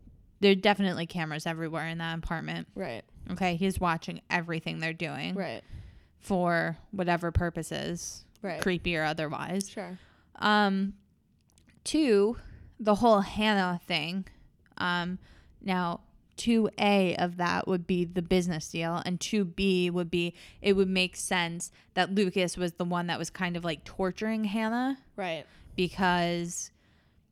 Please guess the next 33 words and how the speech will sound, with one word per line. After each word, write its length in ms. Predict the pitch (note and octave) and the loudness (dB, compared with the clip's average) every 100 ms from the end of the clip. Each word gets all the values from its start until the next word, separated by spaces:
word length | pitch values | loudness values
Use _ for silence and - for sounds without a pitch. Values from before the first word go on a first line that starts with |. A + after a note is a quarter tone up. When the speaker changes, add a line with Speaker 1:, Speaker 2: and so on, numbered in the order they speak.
| _ _ | _ _
Speaker 1:
it 120 | G#3+ | 0
was 120 | G3+ F#3+ | 2 0
kind 360 | E3+ F#3+ F#3 | 0 0 2
of 120 | F3 | 0
some 380 | F3 F#3 F3+ F3 - - - - _ _ _ - _ - - | -2 -4 -2 -6 -10 -18 -20 -20 _ _ _ -20 _ -20 -12
revenge. 800 | G3 F3 E3+ F3 G3 A3 - - _ | -6 -4 -2 0 0 -2 -8 -16 _
I 80 | - | -4
don't, 100 | F3+ | 0
Speaker 2:
Right. 240 | G3+ D#3+ - - | 0 -2 -4 -2
Speaker 1:
I 100 | F#3 | 0
don't 140 | E3+ | 0
know. 300 | D#3+ E3+ F3+ - - - | 0 -2 -4 -10 -14 -8
Speaker 2:
Yeah. 220 | F#3 F3+ - | -6 -6 -4
Speaker 1:
Messed 300 | F#3+ F#3 - | 0 0 0
up 160 | F3+ - | -4 -4
revenge. 480 | F3 F3 E3 F3+ F#3 | -4 -2 -4 -4 -2
Speaker 2:
Yeah, 280 | F#4 G#3+ F3 - - | -2 -2 -6 -14 -14
totally. 380 | - D#4 F3+ F#3 | -6 -6 -4 -4
Speaker 1:
In 340 | F#3+ F3+ F3 F#3 | -2 -2 -2 -4
the 100 | F3+ | -2
worst 380 | F3 E3+ - | -2 -4 -4
way 160 | F3+ D#3+ | -6 -6
possible. 640 | - D3+ E3 - E3 F#3 F#3+ _ | -6 -6 -8 -8 -8 -8 -10 _
Speaker 2:
Right. 260 | G#3 F3+ - - - - - | -6 -6 -8 -14 -20 -20 -10
Speaker 1:
Um, 680 | - G3+ G#3 G3 G3 G3 G#3 - - - - - - - | 0 2 4 4 2 0 -4 -8 -18 -20 -20 -20 -20 -4
and 400 | A3+ A3+ A3+ A3 - | 0 0 0 -2 -4
I 100 | A#3 | -6
just, 580 | B3+ D4+ D4+ - - - - - - - _ - | -4 -2 -2 -4 -6 -10 -14 -18 -20 -20 _ -6
I 80 | A3+ | 0
don't 140 | C4 | 2
know. 240 | C4 A3+ - | 2 2 0
I 160 | G#3 C4 | -2 -4
think 340 | - A4 - | -4 -6 -8